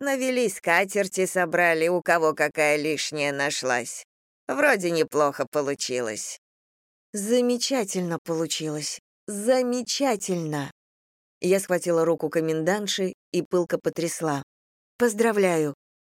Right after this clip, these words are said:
И шторы отлично смотрятся. Чья это идея с ложным окном?» «Моя»,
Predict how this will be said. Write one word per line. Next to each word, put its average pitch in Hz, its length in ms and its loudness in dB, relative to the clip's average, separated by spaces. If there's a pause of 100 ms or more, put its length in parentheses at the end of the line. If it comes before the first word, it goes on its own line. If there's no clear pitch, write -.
(160)
И 240 120 4
шторы 269 420 2
отлично 185 540 0
смотрятся. 147 720 -6 (360)
Чья 277 280 4
это 311 220 0
идея 226 260 4
с - 100 -6
ложным 175 380 2
окном?» 147 500 -2 (580)
«Моя», 160 600 0